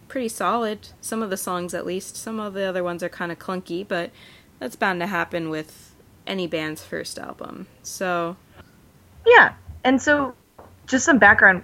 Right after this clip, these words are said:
Speaker 2: Creep is the song that made this album happen. Creep came out first in ninety-two with, um, this E P called the Drill E P, which is, like, a really pretty rainbowish cover. It's, like, a very funky looking one.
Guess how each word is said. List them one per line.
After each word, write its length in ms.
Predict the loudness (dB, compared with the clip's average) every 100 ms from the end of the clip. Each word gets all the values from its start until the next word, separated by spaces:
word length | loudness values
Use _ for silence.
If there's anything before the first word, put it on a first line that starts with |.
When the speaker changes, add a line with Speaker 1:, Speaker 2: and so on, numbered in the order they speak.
| -6
Speaker 2:
Creep 300 | 2 2 2
is 100 | 0
the 100 | 2
song 260 | 4 6
that 100 | 4
made 280 | 4 2 0
this 140 | 0 4
album 280 | 4 4
happen. 420 | 2 2 0 -8 -2
Creep 260 | 6 6 8
came 200 | 8 10
out 200 | 8 6
first 480 | 6 6 6 -2 -10 -12 0
in 100 | 4
ninety-two 720 | 8 6 4 0 4 6 6 6
with, 260 | 6 6 6 -8 6
um, 460 | 8 8 6 -2 -4 -18 -20 -2
this 160 | 0 2
E 80 | 4
P 160 | 6
called 220 | 8 8 8
the 60 |
Drill 300 | 6 6 6
E 100 | 6
P, 200 | 6 6
which 160 | 6 4
is, 80 | 2
like, 140 | 2
a 40 |
really 280 | 6 10 10
pretty 420 | 8 6 6 6
rainbowish 640 | 6 8 8 8 8 6 6
cover. 420 | 6 6 4 2 -6 -18 -20 -20 -20 -14 -2
It's, 140 | 4
like, 120 | 6
a 40 | 10
very 180 | 8 8
funky 340 | 4 2 2
looking 260 | 0 2 4
one. 340 | 6 6